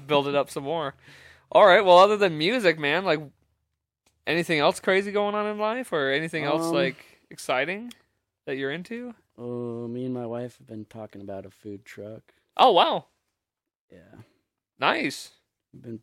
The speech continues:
Speaker 2: pull-, doing numbers, or she's been doing numbers all day today. It's scary.
Speaker 1: Yeah?
Speaker 2: <laughs> Yeah.
Speaker 1: This is just, like, a new th-, new
Speaker 2: Just,
Speaker 1: revelation?
Speaker 2: yeah, just something we wanna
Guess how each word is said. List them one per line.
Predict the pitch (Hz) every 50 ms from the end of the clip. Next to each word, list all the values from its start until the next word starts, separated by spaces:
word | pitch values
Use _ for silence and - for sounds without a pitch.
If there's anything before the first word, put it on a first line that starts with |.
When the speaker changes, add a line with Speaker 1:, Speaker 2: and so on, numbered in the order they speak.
| _ _
Speaker 2:
pull-, | _ - 110 107 - 95
doing | 110 113 107 101 104 104 101
numbers, | 101 98 101 98 98 98 101 - -
or | 98
she's | 90 - - 123 110
been | - 101 95 92
doing | 90 95 98 92
numbers | 95 98 98 98 101 101 101 101
all | 95 92 95
day | 98 98 92 95
today. | 92 98 92 101 101 104 113 117 110 _ _ _ _ _ _ _ _ _ _ _ _ _ _ _ _ _ _ _ _ _ _ _ _ _ _ _ _ -
It's | 131 - -
scary. | - - - 123 117 113 113 120 120 117 117 _ _ _
Speaker 1:
Yeah? | - 147 147 143 143 160 180 175
Speaker 2:
<laughs> | - - _ _
Yeah. | - 127 -
Speaker 1:
This | 151 156 156
is | 160 143
just, | 147 143 -
like, | 151 139
a | 143
new | 143 143 139 143 143 143 147 143 143
th-, | 139 - - _ _ _
new | - 151 147 143
Speaker 2:
Just, | 143
Speaker 1:
revelation? | 143 139 139 143 139 139 151 - - 165 160 170 185 180
Speaker 2:
yeah, | 113 123 127 127 127 127
just | 135 139 - -
something | - 123 113 110 _ - 101 95
we | 90
wanna | 87 87 85 85 85 85